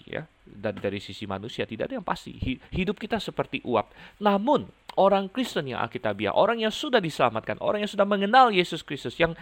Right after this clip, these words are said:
yang sudah ditebus oleh Yesus, yang sudah mendapat kepastian masuk sorga karena kita sudah berada dalam Tuhan. Saudara yang kasih Tuhan, kita,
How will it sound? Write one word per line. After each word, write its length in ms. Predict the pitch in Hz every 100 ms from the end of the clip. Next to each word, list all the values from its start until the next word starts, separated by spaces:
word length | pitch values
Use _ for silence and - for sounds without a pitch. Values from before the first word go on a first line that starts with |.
| - -
yang 160 | - 165
sudah 240 | 180 170
ditebus 480 | 160 160 151 226 226 175
oleh 160 | 156 151
Yesus, 240 | 151 156 156 151
yang 160 | 147 - -
sudah 160 | 175
mendapat 400 | 170 175 196 202
kepastian 480 | 196 180 - 285 269
masuk 240 | 202 196 -
sorga 400 | 254 302 - 190
karena 320 | 190 196 196
kita 240 | 202 214 202 - -
sudah 160 | - 202
berada 320 | 202 226 233
dalam 240 | 220 233 233
Tuhan. 480 | - 302 233 214
Saudara 240 | - 302 359
yang 60 | 302
kasih 160 | 285
Tuhan, 240 | 269 311 269
kita, 240 | 311